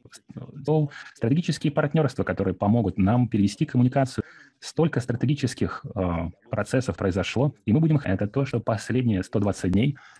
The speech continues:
это всего лишь начало к то-, того, к чему мы идём идти на следующий уровень как проект. И я хочу презентацию об наших объявлениях в августе, но хочу дать пять каждому участнику этого сообщества, который принимал участие в этих последних четырёх месяцах,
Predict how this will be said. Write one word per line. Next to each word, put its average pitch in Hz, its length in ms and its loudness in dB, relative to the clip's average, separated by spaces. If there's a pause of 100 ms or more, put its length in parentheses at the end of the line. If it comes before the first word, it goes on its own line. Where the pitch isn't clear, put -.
это 117 340 -2
всего 101 260 0
лишь 98 140 -2
начало 104 400 0
к - 80 -6
то-, - 120 -2
того, - 200 -2
к - 60 -6
чему 95 180 0
мы 95 60 4
идём 95 160 0
идти 110 240 0
на 107 120 0
следующий 117 340 -2
уровень 90 200 0
как - 160 -10
проект. - 300 -4 (400)
И 110 80 2
я 90 300 2
хочу 120 520 0 (1120)
презентацию 107 600 0
об 113 140 -2
наших 113 260 0
объявлениях 107 440 2
в 90 80 0
августе, 101 400 -2 (300)
но 110 60 2
хочу 127 240 0
дать 139 240 2
пять 127 280 0
каждому 156 400 2
участнику 120 500 -2
этого 92 200 0
сообщества, 90 460 -4
который 104 300 -2
принимал 104 260 2
участие 117 480 -2
в 92 40 0
этих 104 240 -2
последних 101 400 -2
четырёх - 320 -4
месяцах, 95 440 -2